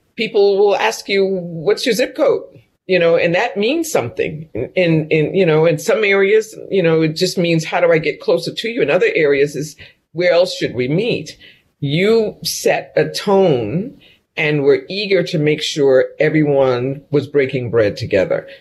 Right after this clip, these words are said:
So I was based in Louisville at the time. And so I flew in for whatever that weekend was. And some friends said, "I can't come that weekend. Are you gonna be there next weekend?" <laughs> So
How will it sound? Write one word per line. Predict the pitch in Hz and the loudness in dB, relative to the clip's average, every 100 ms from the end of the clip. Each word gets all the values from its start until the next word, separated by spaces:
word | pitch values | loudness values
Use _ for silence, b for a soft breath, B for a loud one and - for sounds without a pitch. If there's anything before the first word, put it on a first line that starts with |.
| B | B
So | - 160 147 135 | -2 2 4 2
I | - 156 | 0 0
was | 214 185 | -2 -2
based | - 131 127 | -2 -2 -2
in | 131 120 | -2 -2
Louisville | 117 107 113 117 156 - | -2 -2 0 2 0 -2
at | 135 | -4
the | 123 | -4
time. | - - 98 101 170 - B B B - | -6 -4 -2 0 0 -2 B B B -2
And | 151 156 | 0 0
so | - | 0
I | 160 160 | 0 -2
flew | 180 170 | 0 0
in | 165 | 0
for | 160 | 0
whatever | 147 156 165 | 2 2 2
that | 147 139 - | 0 -2 -2
weekend | 240 202 139 | -4 -2 0
was. | 127 165 | 0 0
And | 160 | 0
some | - 214 | 0 -2
friends | 262 165 143 147 147 | 0 0 0 0 -4
said, | - 139 120 127 156 - b b - | -2 0 2 0 -4 -14 b b -8
"I | 123 | -4
can't | - 285 - | -2 -2 -2
come | 233 175 | -2 0
that | 208 - | -2 -2
weekend. | 165 156 165 | -2 0 0
Are | 151 | 0
you | 156 | 2
gonna | 165 | 0
be | 156 165 | 2 0
there | 160 165 | 2 2
next | 220 - | 0 -4
weekend?" | 147 113 - - | -6 -4 -6 -6
<laughs> | |
So | - 214 | -2 -2